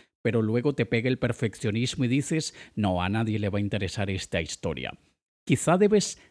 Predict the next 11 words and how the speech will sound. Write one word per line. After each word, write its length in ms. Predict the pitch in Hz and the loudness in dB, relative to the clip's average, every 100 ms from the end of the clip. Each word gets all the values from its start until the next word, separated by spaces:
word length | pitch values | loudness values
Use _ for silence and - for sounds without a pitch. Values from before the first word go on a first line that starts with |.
| - | -6
darle 540 | 110 147 175 185 143 | -2 0 0 0 0
forma 800 | - - 151 180 160 107 92 80 _ _ _ _ _ | -2 -4 0 2 2 0 -2 -6 _ _ _ _ _
y 100 | 156 | -2
sustancia 1120 | 127 - 117 - - 156 185 156 - 98 87 - _ - | -2 -2 -4 -4 0 2 4 2 0 -2 -2 -8 _ -2
a 140 | 113 | 2
esa 240 | 110 107 110 | 2 2 -2
historia. 520 | - - 87 73 - _ _ _ _ - | -2 -2 0 -2 -8 _ _ _ _ -4
Porque 240 | 107 107 | -2 0
si 160 | - 131 | 0 2
tú 140 | 147 | 4
dices, 480 | 185 - 110 - | 4 4 0 -2